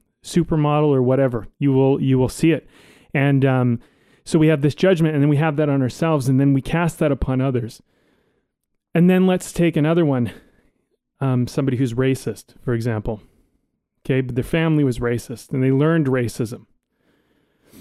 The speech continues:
And we have these judgments, and we look, "Oh, you're a racist, you're a bad person."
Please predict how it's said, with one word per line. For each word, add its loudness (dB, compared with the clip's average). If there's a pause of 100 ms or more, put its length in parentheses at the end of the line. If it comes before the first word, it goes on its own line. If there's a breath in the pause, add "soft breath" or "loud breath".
(260 soft breath)
And 2
we 4
have -2
these -2
judgments, 0
and 0
we 2
look, 0
"Oh, 2
you're 2
a 0
racist, -2
you're -4
a -12
bad -8
person." -6